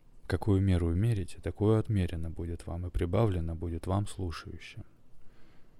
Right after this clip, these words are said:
Ибо кто имеет, тому дано будет, а кто не имеет, у того отнимется и то, что имеет".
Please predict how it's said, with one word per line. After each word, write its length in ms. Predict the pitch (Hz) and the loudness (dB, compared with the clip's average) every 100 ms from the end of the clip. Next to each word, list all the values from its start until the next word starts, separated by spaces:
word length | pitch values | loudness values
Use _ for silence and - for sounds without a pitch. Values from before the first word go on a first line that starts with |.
| - | -8
Ибо 180 | 95 90 | 0 2
кто 220 | - 101 | 4 4
имеет, 380 | 98 98 87 - | 6 6 2 0
тому 240 | 90 87 | -2 0
дано 260 | 87 95 123 | 2 4 4
будет, 400 | 110 87 82 - | 2 -2 -6 -6
а 60 | 90 | -8
кто 180 | - 90 | -2 0
не 180 | 92 | 2
имеет, 320 | 95 113 98 85 | 2 0 0 -2
у 60 | |
того 260 | 82 87 90 | -2 0 0
отнимется 500 | 92 110 95 82 - | 0 0 0 -2 -8
и 40 | |
то, 160 | 82 101 | -4 -4
что 220 | - 98 | -4 -4
имеет". 380 | 85 78 98 | -4 -6 -12